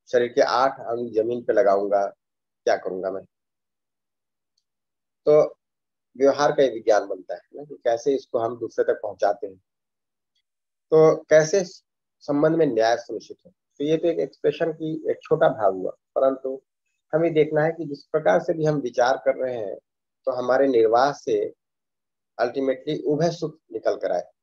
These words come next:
मैं भी सुखी हूँ, दूसरा भी सुखी हो, और ये उभय सुख व्यक्ति व्यक्ति संबंध से फैलकर पूरे समाज, पूरे व्यवस्था में जाए, है ना, पूरे विश्व परिवार तक जाए।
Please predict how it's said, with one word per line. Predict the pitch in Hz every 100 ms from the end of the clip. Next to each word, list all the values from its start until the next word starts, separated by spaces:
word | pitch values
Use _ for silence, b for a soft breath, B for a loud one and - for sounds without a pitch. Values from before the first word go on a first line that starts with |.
| _ -
मैं | 110 120
भी |
सुखी | 131 - -
हूँ, | 113 107 101
दूसरा | 101 120
भी | 113
सुखी | 113 107 -
हो, | 95 92 _ _ _ _ _ _ _ _
और | 135 147
ये |
उभय | 160 156 175
सुख | 170 170 - _ _ _ _
व्यक्ति | 123 - 151
व्यक्ति | 143 143
संबंध | 143 139 131 135
से | 135
फैलकर | 135 123 113 120
पूरे | - 127
समाज, | - 117 120 123 - _ _ _
पूरे | 117 120 117 _ _
व्यवस्था | 98 101 98 127
में | 107 90
जाए, | 90 - _ _ _ _ _ _ _ _ _ -
है | -
ना, | - - _ _ _ _ _ -
पूरे | 107
विश्व | 104 -
परिवार | - 101 98 90
तक | 95 90
जाए। | 87